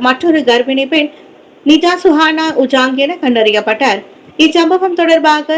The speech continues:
தனது துறைக்கு அவசர அழைப்பு வந்ததாகவும், உடனே சைபர் ஜெயா தீயணைப்பு மீட்பு நிலையத்தின் உறுப்பினர்கள் சம்பவ இடத்திற்கு விரைந்ததாகவும் இயக்குனர் அகமது முக்லிஸ் முக்தார் தெரிவித்தார்.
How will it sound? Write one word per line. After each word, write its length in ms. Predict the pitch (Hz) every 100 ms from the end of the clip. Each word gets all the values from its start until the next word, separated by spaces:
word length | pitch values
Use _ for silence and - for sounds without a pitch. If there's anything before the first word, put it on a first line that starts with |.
| 320
தனது 280 | 294 294 294
துறைக்கு 320 | 277 277 277 269 254
அவசர 300 | 269 294 339 254
அழைப்பு 280 | 247 262 277 240
வந்ததாகவும், 680 | 233 247 233 226 240 311 339 - - -
உடனே 300 | 320 339 330 339 339
சைபர் 360 | 294 311 359 330
ஜெயா 220 | 320 311 311
தீயணைப்பு 440 | 294 294 285 294 285
மீட்பு 260 | 247 262 294
நிலையத்தின் 460 | 294 285 285 285 269 233
உறுப்பினர்கள் 580 | 247 262 262 262 320 339 - - -
சம்பவ 340 | 330 320 403 403 349
இடத்திற்கு 400 | 339 339 330 330 269
விரைந்ததாகவும் 800 | 269 294 320 285 262 277 254 269 233
இயக்குனர் 380 | 262 262 262 240
அகமது 340 | 262 262 359 359
முக்லிஸ் 320 | 285 277 269 262
முக்தார் 380 | 262 277 269 320
தெரிவித்தார். 540 | 208 185 202 277 196